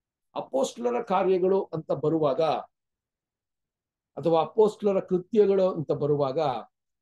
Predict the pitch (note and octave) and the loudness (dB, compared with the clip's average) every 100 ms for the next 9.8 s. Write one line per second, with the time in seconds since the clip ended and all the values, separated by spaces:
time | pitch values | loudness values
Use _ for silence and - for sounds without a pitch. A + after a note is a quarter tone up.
0 | - F3+ A3+ A3 D#3+ D#3 - _ _ - | -6 -4 0 0 0 -2 -10 _ _ -12
1 | C#3 D3 A3 A#3+ G#3 F3 F#3 _ _ D3 | -2 6 8 8 4 0 -2 _ _ -6
2 | C#3+ G#3 - D#3+ D3+ C#3 F3 D#3+ D3 D3 | -2 -2 -2 -2 0 0 0 0 -2 -4
3 | B2+ B2+ D3+ C3 A#2 - _ _ _ _ | -4 0 2 2 -2 -6 _ _ _ _
4 | - F3+ A3+ A3 G#3+ G#3+ E3+ - F#3+ F#3+ | 0 2 2 -2 -4 -6 -8 -6 -4 -4
5 | G3 - _ - D#3 F3+ F3+ F3+ - F3 | -6 -8 _ -6 -2 0 -2 -2 -4 -2
6 | D#3 D#3 B2 D#3+ G3+ G3+ F3 D3+ C#3+ D3 | -2 -6 -4 0 2 2 2 0 0 2
7 | D3 B2+ A2+ _ _ _ _ _ _ _ | 2 2 -2 _ _ _ _ _ _ _
8 | _ _ _ - C#3+ - A3 A3 G#3 G#3 | _ _ _ -6 -4 4 4 4 2 2
9 | G3+ F3+ D#3 F3 E3 E3 E3 E3+ | 2 2 2 2 2 2 2 2